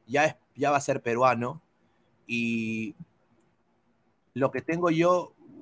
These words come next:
eh, información es de que él va a ser convocado para la selección peruana para los partidos de Bolivia y Paraguay. Y esto no es humo. A mí me lo han dicho fuente importante de la federación,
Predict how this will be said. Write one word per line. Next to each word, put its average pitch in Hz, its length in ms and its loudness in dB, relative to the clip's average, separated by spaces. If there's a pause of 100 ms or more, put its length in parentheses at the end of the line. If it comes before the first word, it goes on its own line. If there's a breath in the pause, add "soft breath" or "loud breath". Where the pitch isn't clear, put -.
eh, 127 100 -8
información 135 760 0
es 151 80 0
de 156 140 -2
que 139 360 2
él 156 240 2
va 135 60 4
a 135 40 0
ser 143 160 -4
convocado 131 720 2
para 110 160 -2
la 110 100 -4
selección 123 420 -6
peruana 131 440 -2
para 113 160 0
los 107 140 -4
partidos 127 420 -2
de 120 80 0
Bolivia 113 420 0
y 113 140 -12
Paraguay. 101 540 0 (720)
Y 131 80 4
esto 143 200 0
no 143 100 0
es 143 140 -2
humo. 113 460 4 (720)
A 110 80 0
mí 139 120 2
me 151 120 4
lo 151 80 6
han 147 80 2
dicho 135 760 2
fuente 139 920 0
importante 135 680 4
de 120 80 2
la 113 100 -2
federación, 147 720 0